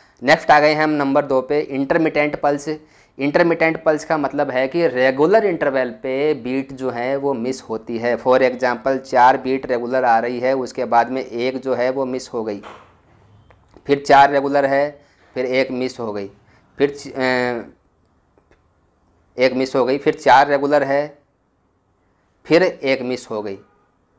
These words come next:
ठीक है। तो इसको हम कहते हैं इंटरमिटेंट पल्स, कि एक कंटिन्यूअस इंटरवल पे हार्ट बीट जो है वो स्किप होती है या फिर मिस होती है, तो वो कहलाता है क्या, इंटरमिटेंट पल्स।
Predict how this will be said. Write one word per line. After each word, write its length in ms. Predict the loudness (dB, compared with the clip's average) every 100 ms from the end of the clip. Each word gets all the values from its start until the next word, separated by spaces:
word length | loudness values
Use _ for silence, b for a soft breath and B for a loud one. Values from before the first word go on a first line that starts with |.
| _ _ -6
ठीक 180 | 0 2
है। 120 | 2
तो 200 | 0 0
इसको 240 | 0 0
हम 140 | 0 2
कहते 320 | 0 0 -2
हैं 220 | 0 -2
इंटरमिटेंट 960 | -2 -6 -4 -2 -2 -4 -6 -8 -8 -6
पल्स, 300 | -4 -4 -6
कि 320 | -8 -6 0 0
एक 180 | 0
कंटिन्यूअस 600 | -2 -2 -2 0 0 0
इंटरवल 500 | -2 -4 -2 0 0 -2
पे 140 | -4 -4 -6 _ b b b b
हार्ट 300 | 6 6 4
बीट 240 | -2 -2 -2
जो 160 | -2
है 220 | 2 2 2
वो 200 | 0 -2
स्किप 380 | -6 -12 -8 -6 -4
होती 300 | -6 -6 -6
है 360 | -4 -2 -2
या 160 | 2 2
फिर 420 | 2 0 0 -6 B B -4
मिस 280 | -2 -2 -4
होती 280 | -4 -6
है, 140 | -4 -4
तो 120 | -2
वो 100 | -4
कहलाता 440 | -4 -4 -4 -4 -6
है 120 | -6
क्या, 160 | -2 -4
इंटरमिटेंट 760 | -4 -10 -12 -10 -6 -6 -2 -2 -4 _ _ _ 0
पल्स। 420 | 0 -2 -14